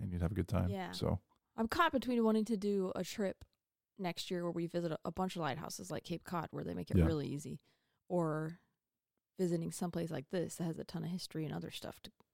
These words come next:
Speaker 2: to go look at.
Speaker 1: Yeah.
Speaker 2: I
Speaker 1: Well,
Speaker 2: love
Speaker 1: it's,
Speaker 2: both.
Speaker 1: it's a good problem. We've got good contacts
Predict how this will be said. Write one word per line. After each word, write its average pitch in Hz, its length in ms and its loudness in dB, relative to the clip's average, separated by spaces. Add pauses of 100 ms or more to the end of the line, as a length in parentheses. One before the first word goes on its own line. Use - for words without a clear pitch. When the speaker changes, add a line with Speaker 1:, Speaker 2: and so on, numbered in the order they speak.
(100)
Speaker 2:
to - 80 -18
go - 80 -8
look - 200 -10
at. - 180 -14 (460)
Speaker 1:
Yeah. 85 120 0 (800)
Speaker 2:
I - 40 2
Speaker 1:
Well, 98 80 10
Speaker 2:
love 90 140 6
Speaker 1:
it's, 87 260 -2
Speaker 2:
both. - 100 -12 (160)
Speaker 1:
it's 110 160 0
a 113 60 6
good 101 240 8
problem. 104 500 8
We've 104 140 2
got 92 240 6
good 92 160 4
contacts 92 760 2